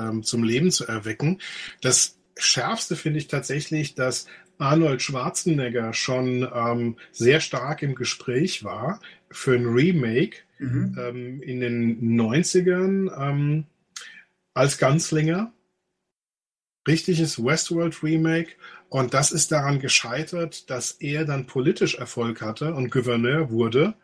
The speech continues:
Speaker 1: und dann ja nicht mehr vor der Kamera stand. Und das war
Speaker 2: Ah, okay.
Speaker 1: genau in dieser Phase, in der Übergangsphase. Und dann ist dieses Projekt wieder gescheitert. Also die haben immer wieder,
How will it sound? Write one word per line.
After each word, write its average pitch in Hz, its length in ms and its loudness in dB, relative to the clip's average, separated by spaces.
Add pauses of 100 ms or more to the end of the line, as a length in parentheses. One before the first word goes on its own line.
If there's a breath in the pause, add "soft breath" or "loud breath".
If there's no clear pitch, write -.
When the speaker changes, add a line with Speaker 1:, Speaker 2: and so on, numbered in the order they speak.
(540 loud breath)
Speaker 1:
und 131 220 0
dann 135 180 4
ja 151 140 2
nicht 143 220 0
mehr 147 80 0
vor 131 160 -4
der 127 80 -2
Kamera 131 440 -2
stand. - 400 -10
Und 123 60 -12
das 123 180 -2
war 131 120 4
Speaker 2:
Ah, 135 60 2
okay. 135 120 -4
Speaker 1:
genau 139 640 -6
in 135 260 -10
dieser 143 320 -2
Phase, 139 680 0 (240 loud breath)
in 127 80 0
der 131 140 2
Übergangsphase. 123 840 0
Und 127 140 -8
dann 127 140 -4
ist 135 180 -10
dieses 139 240 -6
Projekt 135 420 -4
wieder 135 220 0
gescheitert. 123 600 -4 (220 loud breath)
Also 131 160 0
die 135 140 2
haben 143 240 2
immer 185 320 4
wieder, 165 380 2